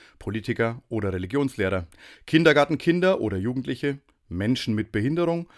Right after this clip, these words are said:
oder Familien. Bereits letzte Woche waren tausende Ehejubilare im Dom und haben ihren Dank hierher getragen. Und auch so manche Träne vergossen, in Gedanken an ihren langen gemeinsamen Lebensweg mit all seinen Herausforderungen.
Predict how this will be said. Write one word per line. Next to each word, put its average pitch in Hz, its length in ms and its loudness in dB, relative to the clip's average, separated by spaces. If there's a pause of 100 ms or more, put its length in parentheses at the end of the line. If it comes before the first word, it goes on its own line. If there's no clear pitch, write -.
(160)
oder 135 220 4
Familien. 87 560 -8 (960)
Bereits 110 280 0
letzte 120 360 0
Woche 107 180 -2
waren 98 260 -4
tausende 139 440 2
Ehejubilare 151 680 2
im 143 160 -2
Dom 147 280 -2
und 104 120 -4
haben 104 220 -2
ihren 95 300 -6
Dank 104 400 -4
hierher 117 360 0
getragen. 80 500 -12 (760)
Und 110 180 -8
auch 95 140 -8
so - 140 -6
manche 98 280 -4
Träne 127 300 0
vergossen, 98 480 -6 (400)
in 95 140 -10
Gedanken 143 640 -4
an 98 180 -6
ihren 98 240 -8
langen 131 400 -2
gemeinsamen 131 560 0
Lebensweg 147 580 -2 (320)
mit - 260 -10
all 120 180 0
seinen 117 280 -4
Herausforderungen. 85 840 -8